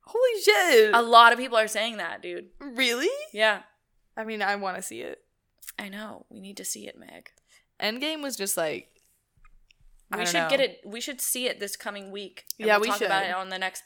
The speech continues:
Speaker 1: We
Speaker 2: pod.
Speaker 1: should, dude. Let's see it on, like, Tuesday.
Speaker 2: Okay.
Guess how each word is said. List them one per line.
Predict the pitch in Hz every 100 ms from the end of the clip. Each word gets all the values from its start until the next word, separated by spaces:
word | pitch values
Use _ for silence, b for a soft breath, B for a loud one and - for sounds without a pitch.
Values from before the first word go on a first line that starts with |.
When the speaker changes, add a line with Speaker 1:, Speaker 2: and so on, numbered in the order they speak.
| -
Speaker 1:
We | 262
Speaker 2:
pod. | -
Speaker 1:
should, | 294 285 220
dude. | 269 269
Let's | 233 269 -
see | 311
it |
on, | 302 269 240 214
like, | 214 214 - _ _ _ _ _ -
Tuesday. | - 240 202 - 190 - -
Speaker 2:
Okay. | - - -